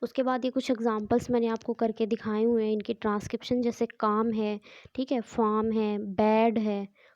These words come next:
गर्ल है, निट है, फुल है, ईयर, स्वीट, सु-, ये देखिए, ये स-, अ, इसको आप ध्यान से देखिए, एस यू आई टी है ये वर्ड, एस यू आई टी। तो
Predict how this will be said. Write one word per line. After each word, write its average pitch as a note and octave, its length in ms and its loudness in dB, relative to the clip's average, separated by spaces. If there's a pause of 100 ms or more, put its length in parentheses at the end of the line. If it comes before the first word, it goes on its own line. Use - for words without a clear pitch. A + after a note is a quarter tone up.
गर्ल A#3+ 480 4
है, G#3 320 -4 (120)
निट C4 340 0
है, F#3+ 280 -2 (840)
फुल C4+ 380 6
है, G3 260 -6 (320)
ईयर, A3+ 500 6 (800)
स्वीट, A#3+ 640 2 (1040)
सु-, - 280 -10 (160)
ये A#3+ 180 6
देखिए, G#3+ 480 4
ये A3 200 4
स-, - 240 -10 (120)
अ, A3+ 40 0
इसको G#3+ 360 2
आप A3+ 160 0
ध्यान G#3 220 2
से A3+ 120 -4
देखिए, A#3 300 2 (120)
एस A#3+ 340 2
यू A#3+ 300 6 (100)
आई A3+ 200 6
टी A#3+ 280 4
है G3+ 160 4
ये G3 140 0
वर्ड, F#3 280 -4 (460)
एस A#3 320 -2
यू B3 340 -2
आई G#3+ 200 2
टी। G#3+ 220 -4
तो A3+ 120 -6